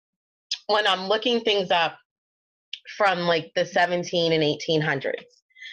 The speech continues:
I get conflicting information. So most of the information says that Thomas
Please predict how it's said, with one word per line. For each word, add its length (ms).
I 100
get 280
conflicting 600
information. 800
So 460
most 600
of 100
the 180
information 880
says 540
that 420
Thomas 380